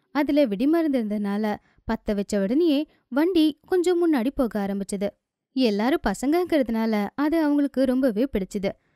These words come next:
அதனால எல்லாரும் அதை வாங்கணும் அப்படின்னு விருப்பப்பட்டாங்க. கொஞ்ச நாள்லயே அவங்க நினைச்சு கூட பார்க்காத அளவுக்கு பணத்தை சம்பாதிச்சாங்க. அவங்களுக்கு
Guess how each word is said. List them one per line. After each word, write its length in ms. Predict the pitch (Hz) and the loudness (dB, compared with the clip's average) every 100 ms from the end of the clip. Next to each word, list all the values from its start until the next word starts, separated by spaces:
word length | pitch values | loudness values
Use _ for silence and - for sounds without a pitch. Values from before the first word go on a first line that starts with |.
| _ - | _ -6
அதனால 440 | 208 202 202 262 | -4 -2 0 0
எல்லாரும் 500 | 302 196 190 277 339 | 2 0 0 0 0
அதை 220 | 311 320 | 0 0
வாங்கணும் 400 | 294 294 294 285 | 0 0 0 0
அப்படின்னு 400 | 277 202 233 294 | 0 -2 -2 0
விருப்பப்பட்டாங்க. 560 | 226 202 190 196 190 196 - _ _ _ - | -2 -4 -6 -6 -4 -6 -8 _ _ _ -4
கொஞ்ச 260 | 403 403 | 0 2
நாள்லயே 640 | 339 208 226 339 311 226 262 _ | 2 2 2 2 2 0 -4 _
அவங்க 300 | - 349 330 | 0 2 2
நினைச்சு 300 | 262 202 - | 0 -2 -4
கூட 180 | 226 269 | -2 -2
பார்க்காத 420 | 339 302 302 294 | -2 -2 -2 0
அளவுக்கு 440 | 269 254 277 240 262 | 0 0 -2 -2 -2
பணத்தை 340 | 294 226 254 - | -2 -4 -4 -4
சம்பாதிச்சாங்க. 640 | 226 196 190 - 190 196 - _ _ _ _ | -4 -4 -6 -6 -6 -6 -8 _ _ _ _
அவங்களுக்கு 480 | 320 381 392 370 | 0 2 2 0